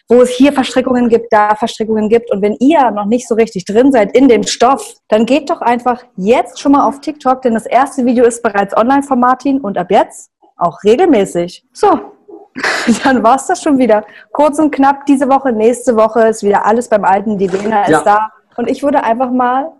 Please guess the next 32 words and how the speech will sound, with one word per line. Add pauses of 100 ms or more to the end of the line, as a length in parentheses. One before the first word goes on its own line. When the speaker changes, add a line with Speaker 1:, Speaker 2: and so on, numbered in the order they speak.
Speaker 1:
das
letzte
Wort
an
Martin
richten.
Das
ist,
the
stage
is
yours. (100)
Speaker 2:
Ach,
danke,
das
ist
sehr
nett. (400)
Also
ich
kann
sagen,
ich
hoffe,
mein
Auftritt
hat
euch
gefallen. (140)
Ich
hoffe,
Lena